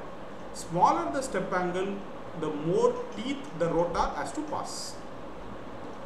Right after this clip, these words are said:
Then how to determine the motor speed? Motor speed is measured in terms of steps per second.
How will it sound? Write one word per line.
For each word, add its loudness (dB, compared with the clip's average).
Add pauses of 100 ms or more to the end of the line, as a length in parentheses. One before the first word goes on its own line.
(480)
Then 0
how 4 (100)
to 0 (120)
determine 0
the 0
motor 2
speed? -2 (320)
Motor 2
speed -4
is -2
measured 0
in -2
terms -2
of -4
steps 0
per -4
second. -6